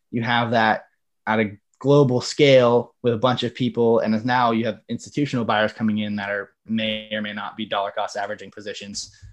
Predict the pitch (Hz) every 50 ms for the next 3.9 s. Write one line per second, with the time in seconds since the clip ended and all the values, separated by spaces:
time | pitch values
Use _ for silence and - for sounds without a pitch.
0 | - - - - 120 110 107 113 113 113 117 120 123 113 - 117 113 107 104 107
1 | - - 123 95 76 - _ _ - - 123 117 113 110 - - _ _ _ _
2 | _ - 127 120 - - - - 135 131 123 123 120 120 113 110 120 117 - 117
3 | 110 - - 110 - 117 110 110 107 - 135 131 127 123 117 117 113 -